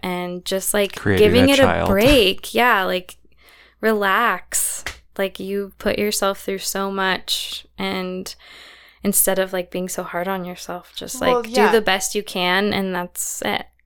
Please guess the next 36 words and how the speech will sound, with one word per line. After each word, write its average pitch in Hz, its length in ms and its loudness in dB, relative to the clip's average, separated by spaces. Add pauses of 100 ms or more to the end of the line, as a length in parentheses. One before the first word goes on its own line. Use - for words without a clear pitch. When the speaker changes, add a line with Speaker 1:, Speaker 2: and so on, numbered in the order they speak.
Speaker 3:
Yeah, 240 180 -2
and 220 100 -4
I 220 40 -2
like 233 180 -2
the 262 80 -2
way 269 140 2
you 254 60 -6
say 233 180 -2
empathy, 196 360 -2
'cause, 196 160 -8
like, 180 220 -2
more 208 360 2
often 233 300 0
than 214 100 -4
not, 196 180 2
we 196 60 -4
have 202 100 -6
so 214 500 -2
much 214 240 0
empathy 202 380 -6
for - 180 -6
others. 190 540 -4
Speaker 1:
Yeah. 285 340 4
Speaker 3:
And 214 100 -2
so 233 100 -2
much 226 220 -2
love 180 240 2
for 214 140 0
others, 208 420 2
and 190 140 -4
we, 180 100 -6
like, 165 140 -6
hype 208 320 -6
others 185 320 -2
up, 214 240 0
and 175 320 -8